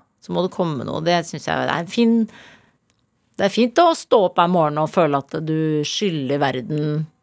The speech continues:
noe når du står opp i Norge. Et fritt, fantastisk land, særlig nå med Ukraina, Russland,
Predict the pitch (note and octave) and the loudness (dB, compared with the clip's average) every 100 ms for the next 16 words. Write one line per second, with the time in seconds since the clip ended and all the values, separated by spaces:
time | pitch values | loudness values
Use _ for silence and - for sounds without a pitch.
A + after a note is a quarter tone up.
0 | - F3 D#3+ E3+ E3 E3 - F3 C#3 C#3 | -2 0 2 2 2 0 2 2 4 0
1 | E3+ F3+ F3+ D3+ C#3+ G#3 F#3+ _ _ _ | 0 2 2 2 0 0 0 _ _ _
2 | F#3+ - - F#3+ - - F#3+ - E3+ - | -10 -10 -8 -8 -8 -4 -4 -4 -8 -12
3 | - F3 - F#3 F#3+ - G3+ D#3+ E3+ E3 | -10 -10 0 2 2 2 2 4 0 -2
4 | E3 D#3 - E3 D3+ D3+ D3+ - D#3+ D#3 | -2 -4 -2 -2 0 -2 -4 -2 -2 0